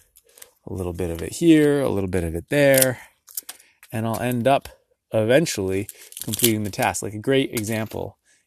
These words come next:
is I decided a couple weeks ago, we decided that the girls needed some more hooks in their bedroom to be able to hang up their clothing 'cause, well, they don't act-, I said more hooks, but they don't actually have any hooks. They just have dressers in their bedroom.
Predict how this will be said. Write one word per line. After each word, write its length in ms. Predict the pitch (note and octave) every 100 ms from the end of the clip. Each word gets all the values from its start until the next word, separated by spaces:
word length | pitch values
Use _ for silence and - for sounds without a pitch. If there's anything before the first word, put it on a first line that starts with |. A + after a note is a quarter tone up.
| -
is 880 | - G2+ F#2+ F#2 F#2 F#2+ F#2 F#2 - - - - _ - - _ - -
I 60 | G#2+
decided 680 | G2+ - A2 A2 A2 G#2+ G2+
a 40 |
couple 240 | - A2 G2+
weeks 240 | G#2+ -
ago, 240 | G2 F#2+ F#2
we 60 | A2
decided 400 | A2 G#2 F#2+ F#2
that 80 |
the 80 | F2
girls 460 | F#2+ G#2+ G#2+ G2+ -
needed 340 | G2+ G2 F#2
some 240 | - G2+ F#2
more 300 | F#2+ F2+ -
hooks 420 | A2+ - - - - - - - -
in 140 | G#2+
their 160 | F#2+ F#2
bedroom 500 | F#2+ F#2+ F#2+ F2+ F2
to 60 | -
be 80 | G#2
able 120 | G2+
to 60 | F#2
hang 240 | G2+ G#2+
up 140 | G#2 -
their 140 | F#2
clothing 400 | - G#2 F#2+ F2
'cause, 320 | F#2+ G2 - - _ _ _ - -
well, 140 | -
they 80 | F2
don't 180 | F#2 F#2+
act-, 180 | F#2 -
I 60 |
said 240 | G2+ - F2
more 220 | F#2 G2+
hooks, 180 | G2 -
but 120 | -
they 60 | G#2
don't 120 | A2+
actually 300 | G2+ G2+ F#2
have 120 | F2+
any 200 | G#2+ G2+
hooks. 280 | F2 - -
They 80 | -
just 180 | F#2+
have 140 | G2+ F#2
dressers 400 | G#2+ G2+ - F2
in 80 | F#2
their 80 |
bedroom. 400 | F#2+ A2 - -